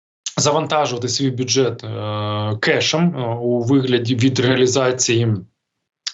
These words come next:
бензину, а, дизельного палива, авіаційного керосину,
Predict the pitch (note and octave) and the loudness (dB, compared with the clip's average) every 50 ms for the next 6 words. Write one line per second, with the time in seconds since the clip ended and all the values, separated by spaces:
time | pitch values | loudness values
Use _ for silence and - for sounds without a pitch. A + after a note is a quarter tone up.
0 | - - - - G3 G3+ F#3 A#2+ - D3 D3+ D#3+ D3+ C#3+ C3+ C3 B2+ B2 A#2+ A#2+ | -12 -4 0 2 2 2 2 2 2 2 2 2 2 2 2 2 2 0 0 -2
1 | B2+ B2+ A#2+ A#2+ A#2 A2 G2+ C#3+ D#3+ E3 D3+ C#3 C3 B2+ B2 B2+ B2 B2 - B2+ | -2 -2 0 0 0 0 2 2 2 2 2 2 2 2 2 0 0 0 0 2
2 | B2+ B2 A#2 A2+ A2 A2+ A#2+ A#2+ D#3 D#3 - - - C#3+ C3+ B2+ A#2+ A#2+ - C3 | 2 2 2 2 2 2 2 2 2 0 0 2 2 4 4 2 2 2 2 2
3 | B2 B2+ B2+ - - C3 B2+ B2+ C3 C#3+ E3+ F3 | 2 2 2 2 2 2 4 4 4 2 2 0